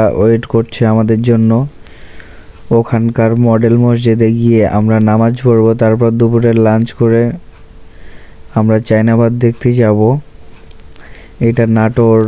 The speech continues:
rail crossing, এইখানে আবার নাটোরের কাঁচাগোল্লা পাওয়া যায়, যারা কাঁচাগোল্লা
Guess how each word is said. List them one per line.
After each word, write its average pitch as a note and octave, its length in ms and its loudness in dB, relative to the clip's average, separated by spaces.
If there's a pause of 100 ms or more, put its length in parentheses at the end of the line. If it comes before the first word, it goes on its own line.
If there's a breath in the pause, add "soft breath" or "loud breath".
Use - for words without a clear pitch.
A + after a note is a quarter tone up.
(140)
rail A2+ 240 2
crossing, A2+ 420 0 (180)
এইখানে A2+ 360 2
আবার A2 220 2
নাটোরের A2+ 380 0
কাঁচাগোল্লা A2+ 580 2
পাওয়া A2+ 240 2
যায়, G#2+ 160 2 (400)
যারা G#2+ 240 2
কাঁচাগোল্লা A2+ 420 2